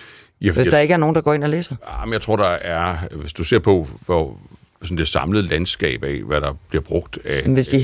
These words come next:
Speaker 1: af, af hjemmesidestof, så
Speaker 2: Hvis de hellere vil have det på, på, på Instagram?
Speaker 1: Jamen, altså,
Speaker 2: Eller i lyd?
Speaker 1: jeg, jeg tror, vi kommer til at spille på, på hele klaveret. Øh, og jeg, vi har meldt det her om de, om tredjepartsplatformene, det står vi ved, vi forsvarer det,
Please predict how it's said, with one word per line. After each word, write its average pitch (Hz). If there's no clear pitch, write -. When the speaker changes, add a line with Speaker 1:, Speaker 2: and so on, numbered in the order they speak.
Speaker 1:
af, 71
af 85
hjemmesidestof, 76
så -
Speaker 2:
Hvis 151
de 170
hellere 165
vil 175
have 156
det 185
på, 147
på, 156
på 131
Instagram? 143
Speaker 1:
Jamen, 113
altså, 98
Speaker 2:
Eller 160
i 156
lyd? 165
Speaker 1:
jeg, 104
jeg 123
tror, 175
vi 180
kommer 151
til 151
at 147
spille 147
på, 135
på 107
hele 120
klaveret. 110
Øh, 76
og 90
jeg, 90
vi 101
har 98
meldt 117
det 120
her 120
om 98
de, 82
om 85
tredjepartsplatformene, 85
det 78
står 78
vi 73
ved, 123
vi 90
forsvarer 95
det, 80